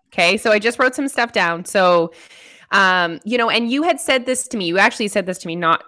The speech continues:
just a couple days ago, and it really, like, hit with me. And basically, I've been maintaining my seventy pounds off for,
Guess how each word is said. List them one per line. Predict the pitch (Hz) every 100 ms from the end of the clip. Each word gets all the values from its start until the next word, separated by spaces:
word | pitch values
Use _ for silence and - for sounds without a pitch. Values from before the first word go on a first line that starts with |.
| 160
just | 180 -
a |
couple | - 175
days | 160 170
ago, | 165
and | 156
it | -
really, | 180 208 233 233
like, | 220 202
hit | 156 -
with | 175 -
me. | 156 143 - - -
And | - 202
basically, | 262 349 370 359 277
I've | 247 262
been | 359
maintaining | 330 247 - 202 196 196
my | 185
seventy | 185 170 165 170 165
pounds | 165 151 151
off | 143 143 -
for, | 156